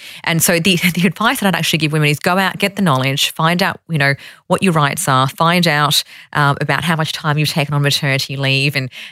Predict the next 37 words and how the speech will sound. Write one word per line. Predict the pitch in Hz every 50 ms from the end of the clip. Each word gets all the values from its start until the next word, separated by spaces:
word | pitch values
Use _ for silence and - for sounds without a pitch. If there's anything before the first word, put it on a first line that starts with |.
| -
um, | - 139 131 135 -
and, | 151 139 - - -
you | 156 151
know, | 143 135
the | 147
support | 151 - 170 - - - 165 151 -
that | 160 -
you | -
should | 139 - 156 143
be | 151 147
owed, | 139 139 139 143
especially | - - - 165 - 170 160
through | - 151 147
superannuation. | 143 - 151 139 - 135 135 135 135 139 135 135 143 - - 151 139 135 135 - - - - - - - -
Um, | - 156 151 151 151 151 151 147 135 - _ _ _ _ _ _ _ _ _ _ - - - - -
but | 180 - 170
once | 185 175 160 - -
you've | 165 156 147
done | 143 190 190 208 220 202
that, | 170 143 139 127 165 - - - - -
give | - 233 233 294
yourself | 320 359 294 - - 226 196 180 -
a | 156
hack, | 151 - - - 147 180 208 - - - _ _ -
a, | 143 135 139 143 135 - - - - - -
a | 160
tool, | - - - - - 202 185 196 208 214 175
a | 135
trick. | - - - - - 190 - - - - - - - -
And | - 170 160
for | - 160
me, | 160 165 170
it | 170 156
was | 170 156
the | - 151
tonality | - - 160 147 139 139 143 147 160 151
trick | - - - - - - -